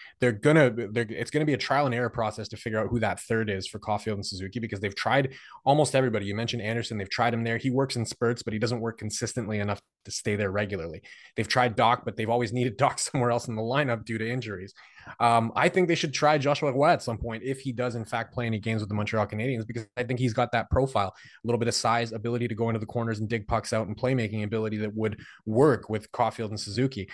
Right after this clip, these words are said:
So because I think there's gonna be that trial and error process, I think multiple people are gonna get cycled through that top line with Caulfield and Suzuki, uh, and Newhook would be best served on the wing. Now, that being said,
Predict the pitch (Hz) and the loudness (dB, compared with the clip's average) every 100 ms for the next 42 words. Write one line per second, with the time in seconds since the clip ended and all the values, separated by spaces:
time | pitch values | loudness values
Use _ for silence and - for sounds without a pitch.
0 | - - - 110 117 160 160 165 151 139 | -18 -18 -8 -4 2 4 4 4 4 4
1 | 131 131 123 120 - 131 120 131 127 113 | 4 4 4 0 0 0 2 0 0 -2
2 | 101 110 104 113 117 120 131 - _ 123 | -6 -6 -8 -4 0 2 0 -6 _ -4
3 | 123 120 107 104 104 - 117 110 104 113 | 0 0 0 -4 -6 -4 -4 -4 -4 -2
4 | 107 - 110 107 110 104 101 107 - 101 | -4 -4 -6 -2 -2 -4 -4 -6 -6 -8
5 | 92 95 131 123 104 - - - - 107 | -10 -2 -2 -2 -8 -10 -18 -14 -2 0
6 | 107 117 135 147 139 131 104 120 107 110 | 2 2 4 4 4 0 0 -2 0 -2
7 | - 113 107 - 113 113 127 143 95 - | -2 -4 -6 -4 -2 0 2 0 -2 -14
8 | - - 123 147 101 95 - 117 127 110 | -20 -2 4 4 4 -2 0 0 0 -4
9 | - 127 139 107 | -2 0 0 -2